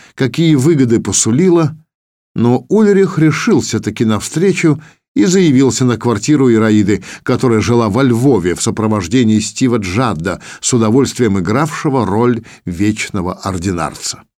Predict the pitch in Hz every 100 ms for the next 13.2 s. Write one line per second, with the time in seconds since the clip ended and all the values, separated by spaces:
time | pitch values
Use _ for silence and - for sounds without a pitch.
0 | _ _ _ _ _ _ _ _ _ -
1 | 104 113 123 180 180 175 156 151 147 151
2 | 127 104 82 78 78 _ _ _ - -
3 | - 107 135 135 220 185 - 139 139 147
4 | 165 147 135 110 - _ - 135 113 -
5 | 123 107 104 - 110 85 - 135 151 160
6 | 156 - 135 143 - 151 139 123 - 131
7 | 120 - 98 143 131 131 107 120 113 127
8 | 110 - - 131 113 - 147 127 107 -
9 | 120 107 _ _ _ - - 131 127 196
10 | 202 - 208 - - 139 127 135 123 120
11 | 98 107 90 147 185 180 170 170 - -
12 | - 110 131 147 135 110 117 117 160 131
13 | 139